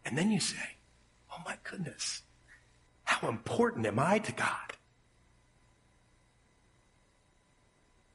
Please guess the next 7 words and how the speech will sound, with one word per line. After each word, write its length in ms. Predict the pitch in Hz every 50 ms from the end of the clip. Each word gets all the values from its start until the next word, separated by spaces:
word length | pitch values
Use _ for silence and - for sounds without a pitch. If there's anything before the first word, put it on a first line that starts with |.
| _ _ _ - _ _ _ _ _ _ _ _ _ _ _ _
Lots 340 | 131 127 131 147 - - -
of 100 | 226 -
people 320 | - - 240 - 214 180
need 220 | 151 151 170 175 165
to 80 | 190
hear 280 | 180 196 214 214 233 240
that. 300 | 214 165 117 - - -